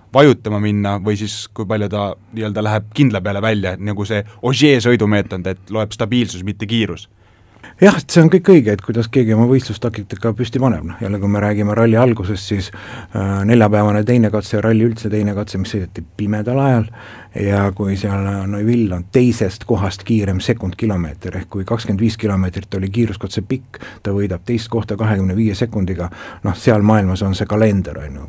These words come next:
Speaker 2: Piltlikult võiks öelda, et ma olin juba duši all, kui teised veel metsas, on ju. Et, äh, et kust kohast selline aeg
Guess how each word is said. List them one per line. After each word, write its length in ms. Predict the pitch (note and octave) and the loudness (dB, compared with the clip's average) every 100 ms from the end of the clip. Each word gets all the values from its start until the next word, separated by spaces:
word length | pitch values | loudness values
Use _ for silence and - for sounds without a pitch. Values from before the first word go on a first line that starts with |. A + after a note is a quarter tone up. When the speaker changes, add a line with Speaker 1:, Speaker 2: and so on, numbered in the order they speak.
| F#2 A2 | -12 -10
Speaker 2:
Piltlikult 420 | F#2+ - G2 F#2+ | -10 -10 -8 -8
võiks 220 | F2+ A2+ | -4 -4
öelda, 160 | G2 F#2 | -4 -2
et 100 | A2 | 0
ma 60 | |
olin 160 | G#2 F#2 | 2 0
juba 140 | A2 | -2
duši 260 | C3+ C3+ G2+ | -2 -2 -2
all, 140 | F#2+ | -2
kui 80 | F#2+ | 0
teised 240 | A2 F2+ G2+ | 0 0 2
veel 100 | G#2+ | 4
metsas, 380 | A2 - D2 D2 | 4 2 -6 -8
on 140 | C2+ | -10
ju. 20 | - - C3 A2+ | -12 -10 -10 -4
Et, 400 | F#2+ F#2+ - - | -2 -2 -4 -4
äh, 300 | G2+ F#2+ F#2+ F#2 A2 | -2 0 0 0 -4
et 80 | - | -2
kust 220 | C3+ - | -2 2
kohast 320 | B2+ G#2+ - | 2 2 4
selline 240 | B2+ G#2 G2 | 4 6 2
aeg 100 | G2 | -2